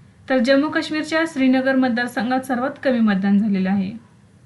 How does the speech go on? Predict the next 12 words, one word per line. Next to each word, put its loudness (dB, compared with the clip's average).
एकतीस -2
डिसेंबर 0
दोन 2
हजार 2
चोवीस -2
रोजी -2
कोणत्या -2
मंत्रालयाने -2
डायनॅमिक -2
भूजल 0
संसाधन 0
मूल्यांकन 0